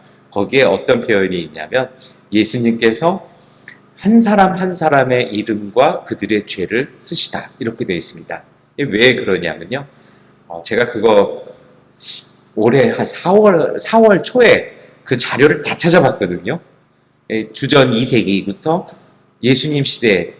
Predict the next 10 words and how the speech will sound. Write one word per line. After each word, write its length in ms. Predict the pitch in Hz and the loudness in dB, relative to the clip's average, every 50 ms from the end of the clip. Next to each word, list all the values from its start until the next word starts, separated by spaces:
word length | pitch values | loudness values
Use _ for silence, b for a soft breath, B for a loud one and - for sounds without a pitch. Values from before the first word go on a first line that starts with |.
| - _ _ _ | -20 _ _ _
그러니까 240 | _ 98 92 - - | _ -8 -6 -2 2
일 120 | - 185 196 | 2 2 2
세기까지의 760 | - - 202 175 - 139 - - 113 107 - - 110 - | 6 4 4 4 4 0 -2 -2 -4 -4 -2 -2 -4 -4
그 160 | - - 117 117 | -2 -6 -8 -6
기록, 340 | - - 123 123 123 127 | -2 -2 0 0 0 0
삼백 400 | - - - 180 180 180 190 185 | -2 -8 -6 -4 -2 -2 -2 -2
년의 320 | 170 160 143 131 123 117 117 | -2 -2 -2 -2 -2 -4 -4
기록과 800 | - - 95 92 - - _ _ - 113 101 - - - - - | -4 -6 -6 -6 -8 -10 _ _ -2 0 0 2 4 2 4 4
아람어의 540 | 101 117 120 117 117 110 104 101 101 - - | 4 4 4 4 2 2 2 2 0 -2 -2
표현들, 500 | 127 123 113 113 127 - 180 208 214 | -2 -2 -2 -2 -2 -2 -2 -2 -4